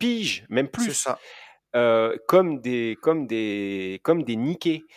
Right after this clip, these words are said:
Speaker 1: Et
Speaker 2: Mm.
Speaker 1: c'est aussi grâce à cette épargne-là, même si on ne s'en est pas servi au sens propre du terme,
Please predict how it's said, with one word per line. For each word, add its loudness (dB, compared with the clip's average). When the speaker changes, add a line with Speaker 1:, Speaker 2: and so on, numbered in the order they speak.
Speaker 1:
Et 0
Speaker 2:
Mm. -20
Speaker 1:
c'est -4
aussi -2
grâce -2
à -4
cette -8
épargne-là, 0
même 0
si -8
on -8
ne -10
s'en -8
est -6
pas -6
servi -4
au -8
sens -6
propre -2
du -8
terme, 0